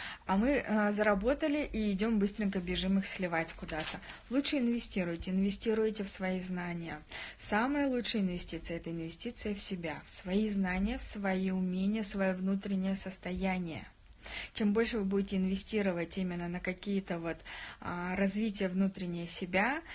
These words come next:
тем больше вы получите благ, тем больше финансов будет у вас становиться. И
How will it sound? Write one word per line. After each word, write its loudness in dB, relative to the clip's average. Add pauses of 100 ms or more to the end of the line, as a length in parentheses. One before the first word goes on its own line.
(460)
тем 4
больше 0
вы -2
получите -4
благ, -6
тем 0
больше 0 (120)
финансов -2
будет -2
у -8
вас -2
становиться. -4 (640)
И 4